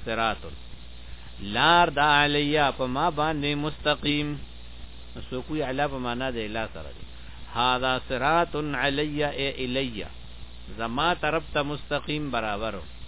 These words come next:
او څوک وي علام په خپله معنا دی. معنا څه؟ لارې خو ډېرې زیاتې دي که نه؟ خو الله وی دا د جنت دا لارو، دا د اسلام دا لارو،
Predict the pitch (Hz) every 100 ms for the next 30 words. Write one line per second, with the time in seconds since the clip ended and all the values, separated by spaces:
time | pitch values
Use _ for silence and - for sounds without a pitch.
0 | - - - - - - - 123 - 170
1 | 160 160 143 160 160 147 123 - 175 160
2 | 131 120 110 98 85 73 - - 113 120
3 | 127 175 170 117 85 - - - - -
4 | - 117 151 151 120 131 170 160 131 127
5 | 123 110 107 107 95 - - - 120 123
6 | 143 165 160 139 131 120 123 165 - 139
7 | 117 107 98 82 - - - - 127 131
8 | 127 - 156 180 160 139 120 113 101